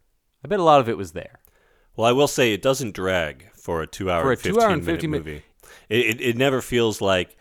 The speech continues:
Speaker 2: you're just hanging on to see what they're gonna come up with next. That is true. The, every scene has this kind of intent and purpose, and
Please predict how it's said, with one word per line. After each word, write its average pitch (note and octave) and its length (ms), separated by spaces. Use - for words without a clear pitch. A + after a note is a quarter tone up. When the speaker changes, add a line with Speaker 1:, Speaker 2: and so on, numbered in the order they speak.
Speaker 2:
you're G2+ 140
just G2 220
hanging F#2+ 400
on F2 220
to E2+ 60
see F2+ 240
what E2+ 280
they're E2 120
gonna E2 160
come E2+ 220
up E2 120
with D#2+ 160
next. D2+ 300
That G#2 180
is G2 180
true. - 420
The, G#2 260
every C3 220
scene A#2+ 460
has G#2+ 380
this G2+ 160
kind G2 180
of E2+ 280
intent A2 600
and F#2 120
purpose, G#2+ 580
and F2 520